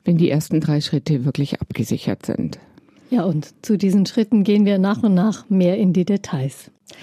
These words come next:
Speaker 2: Ist dieses Thema Vorsorgestrategien für alle Frauen ein Thema?
Speaker 1: Es ist nicht nur für Frauen ein Thema, sondern eigentlich für alle Menschen,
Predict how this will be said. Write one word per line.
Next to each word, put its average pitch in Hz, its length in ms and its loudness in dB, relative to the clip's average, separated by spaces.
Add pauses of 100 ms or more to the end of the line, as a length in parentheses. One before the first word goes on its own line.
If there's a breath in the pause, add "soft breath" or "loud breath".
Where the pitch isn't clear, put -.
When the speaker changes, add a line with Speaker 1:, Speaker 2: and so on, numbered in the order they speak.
(680 loud breath)
Speaker 2:
Ist - 400 -4
dieses 214 680 0
Thema 208 640 2
Vorsorgestrategien 214 1500 0
für 214 340 -6 (100)
alle 220 400 2
Frauen 220 500 0
ein 226 200 0
Thema? 240 360 0 (540)
Speaker 1:
Es - 160 -4
ist 175 180 -4
nicht 185 220 0
nur 160 120 2
für - 180 -2
Frauen 175 440 0
ein 196 260 0
Thema, 185 420 2
sondern 170 280 2
eigentlich 170 540 2
für - 240 -2 (120)
alle 170 280 2
Menschen, 180 840 2